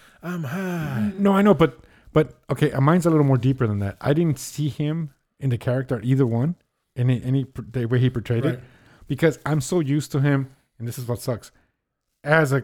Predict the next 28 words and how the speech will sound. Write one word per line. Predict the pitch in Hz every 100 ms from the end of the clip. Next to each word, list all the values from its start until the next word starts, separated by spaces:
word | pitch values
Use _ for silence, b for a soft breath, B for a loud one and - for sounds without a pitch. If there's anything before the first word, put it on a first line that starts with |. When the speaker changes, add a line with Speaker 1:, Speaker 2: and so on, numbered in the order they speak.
| -
Speaker 2:
as | 127 120 110
a, | 120 113 110
a | 107
lot, | 117 117
I've | 123
seen | - 147
a |
lot | 127 127
of |
movies | 131 127 127
where | 120
he | 110
does | 110 117
those | 113 104
comedy | - 113 120
romances. | 107 110 113 120 151
Speaker 1:
Yeah. | 127 107 _ _ _ _ _ _ _
Speaker 2:
And | 127 113
to | 127
me, | 127
he's | 127 120
more | 120
comedic, | - 123 110 120 139
even | 135 135
Speaker 1:
Yeah. | 127
Speaker 2:
though | 123 120 _ _
I | - 120
never, | 127 131